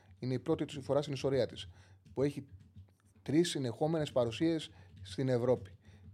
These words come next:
Πριν δύο χρόνια έφτασε στον ημιτελικό του Europa League, όταν αποκλείστηκε από την Eintracht,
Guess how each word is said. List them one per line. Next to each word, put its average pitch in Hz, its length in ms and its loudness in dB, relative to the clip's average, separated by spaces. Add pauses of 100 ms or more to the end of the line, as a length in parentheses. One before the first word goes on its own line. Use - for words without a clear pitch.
(160)
Πριν 156 220 2
δύο 175 220 8
χρόνια 147 580 2 (300)
έφτασε 147 640 4
στον 143 360 0
ημιτελικό 131 840 2
του 131 180 -4
Europa 147 280 4
League, 131 260 0 (520)
όταν 135 240 2
αποκλείστηκε 139 540 -2
από 131 180 2
την 123 160 -4
Eintracht, 120 480 0